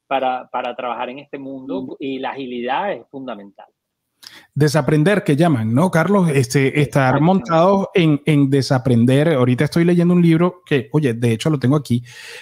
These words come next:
Speaker 2: Estoy leyendo un libro que se llama La reinvención de, de New York Times.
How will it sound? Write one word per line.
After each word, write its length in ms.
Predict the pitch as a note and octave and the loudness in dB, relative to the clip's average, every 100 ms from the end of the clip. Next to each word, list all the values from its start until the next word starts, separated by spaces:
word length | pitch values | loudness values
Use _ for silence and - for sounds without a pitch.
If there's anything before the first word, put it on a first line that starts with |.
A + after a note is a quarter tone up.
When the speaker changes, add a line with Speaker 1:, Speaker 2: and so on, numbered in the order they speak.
| - | -18
Speaker 2:
Estoy 180 | - C3 | -2 2
leyendo 280 | F3+ F#3 F3+ | 4 4 4
un 60 | |
libro 180 | E3+ F3 | 4 2
que 80 | D#3+ | 2
se 100 | B2 | 4
llama 220 | B2 D#3 | 4 4
La 120 | D#3+ | 2
reinvención 800 | B2 B2+ A#2 A2+ G#2+ - C#3 B2+ | 2 2 2 0 0 0 2 2
de, 300 | D#3 D3+ - | 4 2 0
de 160 | B2 A#2+ | 0 2
New 140 | B2 | 2
York 180 | D3 D3 | 2 0
Times. 500 | E3+ B2+ G#2 F#2 - | -2 -2 -4 -8 -10